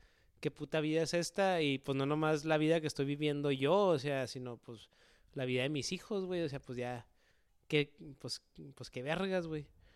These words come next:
Entonces, e-, ese día, güey, en, en, esperó a que cayera la,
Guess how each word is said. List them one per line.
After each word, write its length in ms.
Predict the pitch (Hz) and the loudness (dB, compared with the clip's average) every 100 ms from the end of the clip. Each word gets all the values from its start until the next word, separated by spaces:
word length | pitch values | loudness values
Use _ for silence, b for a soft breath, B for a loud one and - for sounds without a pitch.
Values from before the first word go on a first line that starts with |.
| b b b b _ _ | b b b b _ _
Entonces, 1080 | 175 160 151 165 165 196 196 190 165 - - | 2 4 4 4 4 4 4 2 0 -6 0
e-, 180 | 165 165 | 2 4
ese 280 | - 147 185 | 4 2 0
día, 300 | 226 269 220 | 0 2 2
güey, 380 | 190 190 190 175 - - - | 2 0 0 -4 -10 -20 -10
en, 560 | 147 131 127 123 123 - | -4 -2 -2 -4 -6 -8
en, 560 | 135 123 120 117 120 - | -6 -6 -6 -8 -10 -6
esperó 420 | 135 - 135 123 | -4 -4 -4 -4
a 80 | 123 | -4
que 160 | 143 135 | -8 -8
cayera 440 | 139 117 113 131 | -8 -8 -8 -8
la, 320 | 139 117 110 | -8 -8 -10